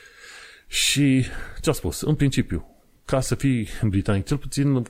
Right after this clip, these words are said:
cred că se potrivește foarte mult și cu partea asta de Londra, ca să zic așa. Go with the flow, ceva în genul ăsta, vezi cum se comportă cei din jur și comportă-te la fel, în principiu, știi? Dacă stai la rând, nu intra în fața rândului. Deci,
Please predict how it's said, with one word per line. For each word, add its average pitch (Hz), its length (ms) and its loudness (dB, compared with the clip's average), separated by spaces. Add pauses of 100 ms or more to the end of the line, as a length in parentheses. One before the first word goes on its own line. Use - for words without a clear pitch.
cred - 160 -2
că 120 140 2
se 110 140 -2
potrivește 110 440 0
foarte 110 240 -2
mult 104 180 2
și - 100 -4
cu 101 920 2 (300)
partea 95 300 -2
asta 87 180 -4
de 82 100 -2
Londra, 85 340 0
ca - 120 -8
să 87 160 -4
zic 82 140 -6
așa. 82 240 -4 (460)
Go 113 140 0
with 110 200 2
the 92 80 0
flow, 117 440 2 (340)
ceva 117 400 2
în 107 100 2
genul 113 240 2
ăsta, 110 440 2 (200)
vezi 110 260 0
cum 120 80 -2
se 107 100 -2
comportă 101 400 0
cei 104 180 2
din 92 160 0
jur 135 180 2
și - 120 -8
comportă-te 117 500 0
la 101 360 2
fel, 87 260 2
în 80 60 -2
principiu, 80 500 -4
știi? - 280 -2 (760)
Dacă 117 280 2
stai 127 220 2
la 101 140 4
rând, 131 360 0
nu 107 180 2
intra 127 240 2
în 120 60 0
fața 120 260 0
rândului. 80 320 0
Deci, 82 240 -4